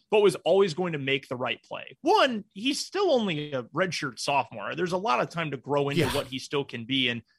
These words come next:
Speaker 1: I don't think Dajuan Harris is anywhere close to his ceiling, to be completely frank with you. And I think he can develop that offensive game, probably to a higher degree than Marcus Garrett could give you over the ho-, course of his career, but they're just not the same player. And I, I'm right there with you on the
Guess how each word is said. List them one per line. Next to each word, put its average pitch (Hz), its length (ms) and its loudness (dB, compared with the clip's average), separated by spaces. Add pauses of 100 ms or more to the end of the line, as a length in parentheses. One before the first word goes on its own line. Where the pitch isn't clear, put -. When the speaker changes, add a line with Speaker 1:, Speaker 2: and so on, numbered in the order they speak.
(120)
Speaker 1:
I 254 60 0
don't 254 120 2
think 156 140 0
Dajuan 139 240 0
Harris 131 240 -2
is 113 100 -12
anywhere 117 240 -6
close - 500 0
to 113 100 -12
his 98 140 -8
ceiling, 110 400 0
to 120 80 -8
be 117 100 -6
completely 117 380 -10
frank 147 300 -6
with 123 140 -8
you. 123 160 0
And 135 100 0
I 147 80 2
think 185 300 -2 (280)
he 254 160 2
can 208 280 0
develop 139 340 2
that 127 140 -4
offensive 131 460 -4
game, 123 300 -6
probably 220 360 0
to 240 100 0
a 208 60 0
higher 196 240 0
degree 196 360 -8
than 135 300 -4
Marcus 143 360 -2
Garrett 139 280 -4
could 127 140 -8
give 127 220 -2
you 135 100 -2
over 123 140 -4
the 123 80 -10
ho-, 127 260 -8
course 143 260 0
of - 60 -18
his 135 160 -6
career, 127 480 -4 (340)
but 302 100 2
they're 302 120 2
just 269 160 -2
not 269 160 0
the 233 80 -2
same 214 240 0
player. 170 260 2
And 127 80 -4
I, 135 160 -2
I'm 170 280 -2
right 220 200 0
there 160 140 -6
with 143 200 -2
you 131 140 -2
on 123 160 -2
the 123 260 -4